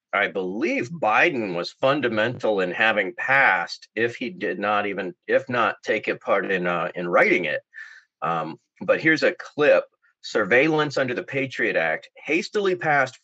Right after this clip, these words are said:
forty-five days after nine eleven in the name of national security. The Patriot Act was the first of many changes to surveillance laws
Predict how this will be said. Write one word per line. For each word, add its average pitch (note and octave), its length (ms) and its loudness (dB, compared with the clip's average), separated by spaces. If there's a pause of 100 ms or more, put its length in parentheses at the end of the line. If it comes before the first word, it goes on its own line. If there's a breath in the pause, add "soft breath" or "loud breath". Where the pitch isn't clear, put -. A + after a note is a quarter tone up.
forty-five D#3 680 0
days A#2+ 320 2
after A2 320 0
nine A2 240 0
eleven G2+ 520 0 (120)
in G#2+ 140 -4
the F#2+ 140 -4
name C3 340 0
of G2+ 140 -4
national C#3 480 2
security. A2 720 -4
The - 80 -16
Patriot C#3 500 -4
Act A#2 280 2
was G#2+ 160 -6
the F#2 100 -8
first C#3 400 -2
of F2+ 140 -8
many B2+ 340 0
changes E3 600 -2
to - 120 -12
surveillance C#3 680 2
laws E2+ 480 0